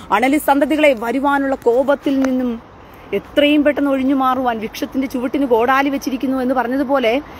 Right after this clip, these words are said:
ഇന്ന് കർത്താവിനെ വിറ്റ് കാശാക്കി, കാശാക്കി, കാശാക്കി വൃക്ഷമായി വളർന്നു നിൽക്കുന്ന സകല കീടങ്ങളും അതിന് കൂട്ടു നിൽക്കുന്ന, മറ പിടിച്ചു കൊടുക്കുന്ന സകല കൃമികളുടെയും എല്ലാവന്റെയും വി-, ചുവട്ടിനകത്ത് കോടാലി വെച്ചിട്ടുണ്ട് കർത്താവ്.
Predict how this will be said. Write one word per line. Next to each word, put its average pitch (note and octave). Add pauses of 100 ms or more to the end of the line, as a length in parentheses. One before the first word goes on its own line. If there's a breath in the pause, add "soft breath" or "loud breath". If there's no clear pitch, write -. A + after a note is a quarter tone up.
(160 loud breath)
ഇന്ന് C4+ (280)
കർത്താവിനെ C4
വിറ്റ് C#4
കാശാക്കി, C4+
കാശാക്കി, C4+
കാശാക്കി C4+
വൃക്ഷമായി C4+
വളർന്നു C4
നിൽക്കുന്ന C4+
സകല C4
കീടങ്ങളും C#4 (280 loud breath)
അതിന് A3
കൂട്ടു D#4
നിൽക്കുന്ന, D4+
മറ B3+
പിടിച്ചു D#4
കൊടുക്കുന്ന C4+
സകല B3+
കൃമികളുടെയും C#4 (480 loud breath)
എല്ലാവന്റെയും C4
വി-, B3
ചുവട്ടിനകത്ത് B3
കോടാലി A#3
വെച്ചിട്ടുണ്ട് G#3+
കർത്താവ്. F3+